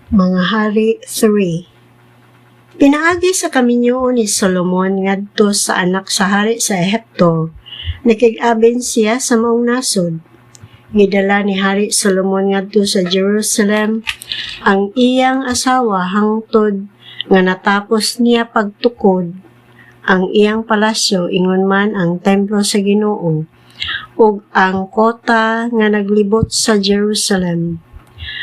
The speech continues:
Ang mga tao nagpadayon paghalad diha sa mga halaran nga didto sa mga bungtod, tungod kay wala pa may templo nga gitukod alang sa Ginoo.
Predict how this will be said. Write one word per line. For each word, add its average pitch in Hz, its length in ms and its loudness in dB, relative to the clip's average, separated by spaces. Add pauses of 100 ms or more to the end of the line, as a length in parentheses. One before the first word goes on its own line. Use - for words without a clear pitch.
(140)
Ang 285 240 0
mga 320 240 -2
tao 262 320 2
nagpadayon 254 800 0
paghalad 196 640 0
diha 202 320 0
sa - 240 0
mga 214 240 0
halaran 226 640 0
nga 190 160 0
didto 214 720 0
sa - 260 0
mga 214 300 0
bungtod, 214 640 -2 (560)
tungod 247 400 2
kay 240 160 4
wala 240 480 0
pa 262 80 4
may 262 320 0
templo 214 720 0
nga 196 80 0
gitukod 208 640 0
alang 220 320 0
sa 226 240 -2
Ginoo. 208 560 0